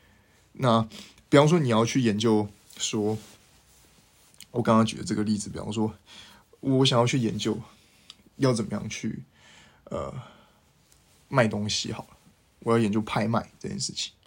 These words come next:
那我要怎么用数学的语言去把这个问题写出来？然后你的，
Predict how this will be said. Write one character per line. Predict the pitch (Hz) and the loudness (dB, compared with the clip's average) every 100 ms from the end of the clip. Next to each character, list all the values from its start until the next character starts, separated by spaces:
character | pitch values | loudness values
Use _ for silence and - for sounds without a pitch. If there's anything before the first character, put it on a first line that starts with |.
| _ _ - - _ | _ _ -20 -20 _
那 | 196 | 2
我 | 180 117 | 2 4
要 | 127 | 2
怎 | 107 | 0
么 | 107 | -2
用 | 117 | -4
数 | - 131 | -2 -2
学 | 110 | -2
的 | 107 | -2
语 | 107 - | -4 -8
言 | - | -6
去 | - 110 | -4 -2
把 | 113 - | -2 -2
这 | 113 | -2
个 | |
问 | 107 110 104 | 0 -2 -4
题 | 110 104 - _ _ _ | -10 -12 -16 _ _ _
写 | - - - | -2 0 0
出 | - 110 107 | -4 -4 -6
来？ | - - - - - - _ _ _ _ _ | -8 -18 -20 -20 -20 -20 _ _ _ _ _
然 | 117 110 | -2 2
后 | 127 | 2
你 | 107 | 0
的， | - | -4